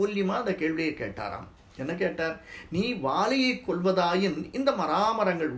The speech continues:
ஒன்றல்ல ஏழு மராமரங்களை தொலைத்து காட்ட வேண்டும்னு."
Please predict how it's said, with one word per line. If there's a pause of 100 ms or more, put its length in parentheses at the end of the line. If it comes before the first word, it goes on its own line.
ஒன்றல்ல (160)
ஏழு
மராமரங்களை
தொலைத்து
காட்ட
வேண்டும்னு."